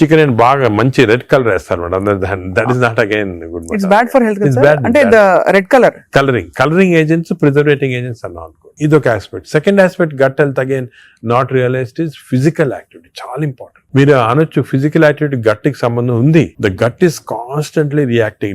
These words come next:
Speaker 1: liver is constantly reacting to physical activity. మనకి డైలీ స్టాండర్డ్ వన్ ఫిఫ్టీ hours per week,
Speaker 2: ఆ.
Speaker 1: వన్ ఫిఫ్టీ hours per week physical activity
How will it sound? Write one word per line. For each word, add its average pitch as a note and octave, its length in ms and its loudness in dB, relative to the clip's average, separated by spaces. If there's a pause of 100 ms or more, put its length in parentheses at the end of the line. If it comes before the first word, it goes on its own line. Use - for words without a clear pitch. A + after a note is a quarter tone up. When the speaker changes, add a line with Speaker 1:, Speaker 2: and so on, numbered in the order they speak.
(100)
Speaker 1:
liver C#3 200 4
is D3+ 220 0
constantly B2 500 -4
reacting A2+ 400 -2
to F#2 60 -14
physical G2+ 360 -6
activity. E2 500 -12
మనకి A#2 360 -4
డైలీ C#3+ 720 0
స్టాండర్డ్ D3+ 600 -2
వన్ A#2 420 -2
ఫిఫ్టీ D#3 480 0
hours B2 360 0 (140)
per G2+ 100 2 (140)
week, G#2+ 180 -2 (380)
Speaker 2:
ఆ. E3+ 180 -8 (140)
Speaker 1:
వన్ A#2 320 -2
ఫిఫ్టీ C3 280 -2
hours B2 260 0 (100)
per G2 80 -2 (100)
week B2 220 -2
physical A2 320 -4
activity G#2 440 -6